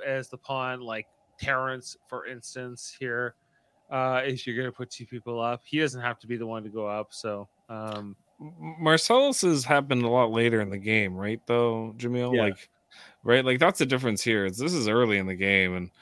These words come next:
Speaker 2: he, he, uh, like Alyssa kinda put it on the episode, he's breaking all the rules of, of Big Brother. You know, like, you don't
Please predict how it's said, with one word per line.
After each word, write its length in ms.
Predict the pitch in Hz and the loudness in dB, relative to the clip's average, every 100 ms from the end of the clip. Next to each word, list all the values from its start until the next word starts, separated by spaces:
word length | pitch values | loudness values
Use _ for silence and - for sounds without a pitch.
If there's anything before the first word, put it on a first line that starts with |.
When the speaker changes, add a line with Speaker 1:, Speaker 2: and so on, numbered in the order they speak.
| - - _ - | -20 -20 _ -8
Speaker 2:
he, 340 | 131 156 117 | -2 -2 -2
he, 280 | 147 175 156 | -2 0 4
uh, 120 | 147 113 104 | 4 2 -2
like 360 | 147 135 - - 107 | -2 -2 -4 -14 -8
Alyssa 320 | 131 175 - | 0 0 0
kinda 220 | 147 131 104 | 0 2 2
put 240 | - 110 | 2 2
it 140 | 104 | 2
on 160 | 98 98 | 0 0
the 80 | 98 | -2
episode, 420 | 113 98 98 92 | -4 -4 -4 -2
he's 160 | 117 107 _ - | -2 -4 _ -2
breaking 340 | 120 123 127 | 0 0 -2
all 160 | 110 104 | -2 -2
the 120 | 95 | -4
rules 500 | 90 104 107 98 90 | -4 -2 -2 -2 -2
of, 320 | 92 90 90 _ _ - - _ _ - - | -4 -6 -10 _ _ -20 -20 _ _ -18 -4
of 420 | 101 101 98 90 | -2 -2 -4 -4
Big 160 | 107 95 | -2 2
Brother. 440 | 113 147 92 95 | 4 4 4 0
You 120 | 98 | -2
know, 240 | 101 101 104 | -4 -2 0
like, 140 | 98 | 0
you 60 | 95 | 2
don't 300 | 120 120 | 0 0